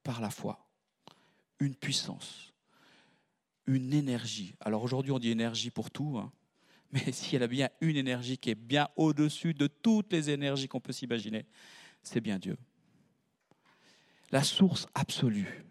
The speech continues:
qui le remet en route et le fait sortir de l'impasse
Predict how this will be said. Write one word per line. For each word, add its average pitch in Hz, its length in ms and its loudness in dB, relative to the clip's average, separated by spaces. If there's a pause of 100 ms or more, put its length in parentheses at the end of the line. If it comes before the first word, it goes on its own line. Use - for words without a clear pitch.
(1040)
qui - 180 0
le 120 100 4
remet 107 240 -2
en 98 100 -2
route 98 400 -10 (1120)
et 139 120 4
le 139 100 0
fait 131 140 -2
sortir - 340 -2
de 110 60 4
l'impasse 98 680 -2